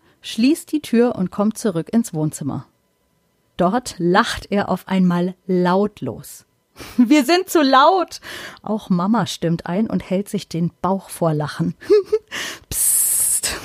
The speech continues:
psst“, japst sie währenddessen. Oma und Opa bekommen am Handy alles mit.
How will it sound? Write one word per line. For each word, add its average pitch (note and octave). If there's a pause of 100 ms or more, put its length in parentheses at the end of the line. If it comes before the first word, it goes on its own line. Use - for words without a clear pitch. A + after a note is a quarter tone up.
psst“, -
japst -
sie F3
währenddessen. D#3+ (840)
Oma G#3+
und -
Opa G#3+
bekommen F#3+
am E3
Handy G3+ (120)
alles A3+
mit. F3+